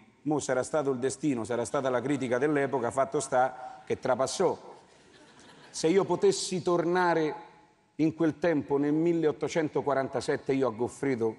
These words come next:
io, io glielo direi direttamente, io, io direi, do-, direi, "Goffredo, eh, vieni qua."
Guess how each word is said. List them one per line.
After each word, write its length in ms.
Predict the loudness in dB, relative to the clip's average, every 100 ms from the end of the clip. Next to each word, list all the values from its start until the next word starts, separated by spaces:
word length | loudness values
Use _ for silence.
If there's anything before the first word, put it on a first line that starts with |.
| -14 -20 _
io, 220 | 0 0
io 180 | 2 0
glielo 220 | 2 2 0
direi 240 | 0 0
direttamente, 520 | 0 -2 -2 -2 2
io, 100 | 2
io 140 | 2 2
direi, 420 | 2 2 0 -10
do-, 200 | -2 -2
direi, 300 | 2 0 0
"Goffredo, 680 | 0 -4 -4 -8 -8 -6 -10 -14 _
eh, 380 | 0 2 0 -14 -20 -20 _
vieni 320 | -2 0 0 -2
qua." 160 | -8